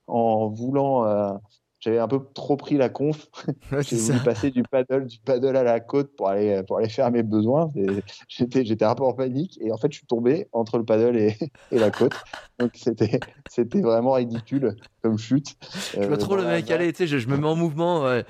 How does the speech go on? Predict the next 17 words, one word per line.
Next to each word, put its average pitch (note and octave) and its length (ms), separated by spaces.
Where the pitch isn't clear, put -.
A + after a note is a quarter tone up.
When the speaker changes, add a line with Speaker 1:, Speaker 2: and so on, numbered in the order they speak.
Speaker 2:
Je - 80
fais D3+ 80
un D3 100
petit D#3+ 200
saut F#3 140
de - 60
cabri, F3 400
hop, F#3+ 120
j'arrive D#3 240
sur D#3+ 140
la D#3 100
berge, D#3+ 260
mais D3 60
non, D#3 100
pas D3 160
du D3 80
tout. C#3+ 160